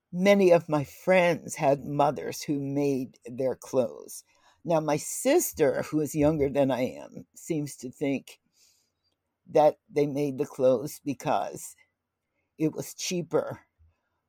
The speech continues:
but as the mother of six, I know now that it was a form of resistance. It was to make us feel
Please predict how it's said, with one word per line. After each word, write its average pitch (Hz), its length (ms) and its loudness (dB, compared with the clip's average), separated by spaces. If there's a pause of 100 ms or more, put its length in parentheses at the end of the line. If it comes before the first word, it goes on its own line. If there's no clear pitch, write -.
(420)
but 175 160 8
as 156 260 2
the 156 120 4
mother 160 380 4
of 151 120 -4
six, - 480 -2 (100)
I 180 160 4
know 156 240 0
now 160 680 -2 (320)
that 160 180 2
it - 140 -10
was 151 180 -4
a 147 80 -4
form 156 400 -6
of 131 160 -8
resistance. - 880 -8 (360)
It 151 200 -6
was - 280 -12
to 147 180 -10
make 160 420 -4
us 160 360 0
feel 160 680 -6